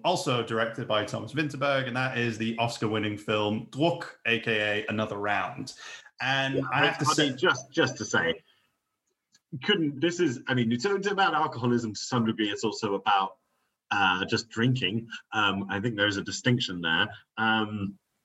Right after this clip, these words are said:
Speaker 2: but also, this is just a wonderful film about life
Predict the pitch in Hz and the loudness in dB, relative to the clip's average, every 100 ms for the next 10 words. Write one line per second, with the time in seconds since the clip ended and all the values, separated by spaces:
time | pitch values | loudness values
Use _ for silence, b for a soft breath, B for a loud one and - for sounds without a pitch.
0 | _ - - - 143 202 214 214 180 143 | _ -10 -10 -6 -2 0 0 0 0 -2
1 | 139 170 - 147 - 131 120 135 143 143 | 0 -2 0 -2 0 0 2 2 2 0
2 | 143 139 143 - 110 92 92 92 - 104 | 0 0 0 2 2 4 2 0 -4 -2
3 | - 95 82 - - - _ _ - 113 | 2 2 2 -6 -12 -16 _ _ -4 0
4 | 127 151 | 2 2